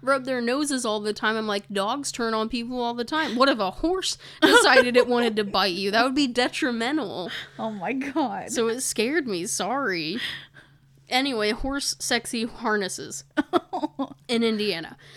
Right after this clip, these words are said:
Speaker 1: Hearing of the opportunities existing in the West, he moved to Kansas in the early eighteen sixties, first setting up home in Doniphan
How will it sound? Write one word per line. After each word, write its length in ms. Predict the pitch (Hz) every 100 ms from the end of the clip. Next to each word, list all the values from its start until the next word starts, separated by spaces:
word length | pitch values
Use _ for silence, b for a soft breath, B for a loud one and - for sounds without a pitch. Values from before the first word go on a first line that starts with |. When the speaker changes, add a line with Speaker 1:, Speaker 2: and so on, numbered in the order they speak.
| B B B B
Speaker 1:
Hearing 340 | - 330 359
of 100 | 320
the 120 | 233 208
opportunities 600 | - 208 202 196 196 196
existing 460 | 190 196 - 196
in 140 | 185 160
the 80 |
West, 540 | 165 240 208 202 - -
he 160 | - 208
moved 320 | 208 262 294
to 100 | 233
Kansas 420 | 202 180 180 185 185
in 80 |
the 80 | 180
early 320 | 220 254 254
eighteen 400 | 247 - 277 262
sixties, 560 | 254 269 - 196 151 -
first 320 | - 254 262
setting 260 | 254 233 220
up 120 | 202
home 280 | - 196 202
in 360 | - 196 196 - b b b 185
Doniphan 840 | 190 208 233 254 - 262 262 262